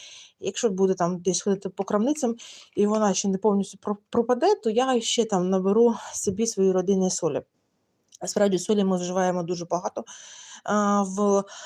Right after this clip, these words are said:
наших продуктах, і, е, ми просто не помічаємо, але так ви порахували, що людина за, е, рік може з'їсти до п'яти кілограмів солі, і це ще мало, тобто може бути шість і сім.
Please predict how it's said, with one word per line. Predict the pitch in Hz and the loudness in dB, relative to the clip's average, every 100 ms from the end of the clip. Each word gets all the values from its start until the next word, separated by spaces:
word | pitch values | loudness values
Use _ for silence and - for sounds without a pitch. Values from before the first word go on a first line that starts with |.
| - - | -18 -8
наших | 214 214 208 - | -6 -4 -6 -4
продуктах, | 208 190 202 - 196 - _ | -2 -2 -2 -2 -4 -6 _
і, | 202 202 202 202 190 - - - 196 202 | -2 2 2 2 0 -2 -2 0 2 2
е, | 180 185 180 175 139 - | 0 0 -2 -2 -2 0
ми | 196 | 2
просто | 190 196 - | 2 0 2
не | 196 190 | 2 2
помічаємо, | - 202 196 - 185 165 170 170 | 2 2 2 2 0 0 0 0
але | - 175 185 185 185 - - - _ | 2 0 2 0 -2 -8 -18 -20 _
так | 202 196 | -2 2
ви | 190 180 170 | 2 2 0
порахували, | 190 190 196 196 214 233 | 0 2 2 2 4 4
що | 220 - 196 | 2 2 2
людина | 190 160 202 233 214 190 | 2 2 2 2 0 0
за, | 170 180 165 170 - - - - | -2 0 2 0 -4 -16 -18 -4
е, | 170 170 170 170 170 170 | 0 2 2 2 2 4
рік | 233 214 | 2 2
може | 190 190 196 185 - | 2 2 2 0 -2
з'їсти | - 180 214 - | -8 0 -2 -2
до | 185 190 | -4 -2
п'яти | 185 180 196 | -2 -4 -6
кілограмів | - 190 190 185 185 | -2 -2 0 0 -2
солі, | - - 185 165 170 | -4 -2 0 0 -2
і | |
це | 170 185 | -4 -4
ще | - 196 | -2 0
мало, | 196 202 196 | 0 2 0
тобто | 180 160 - | -4 -10 -8
може | 180 190 185 | -4 -4 -4
бути | 170 170 | -10 -8
шість | 156 214 214 180 | -8 -6 -6 -6
і | |
сім. | 175 208 | -4 -4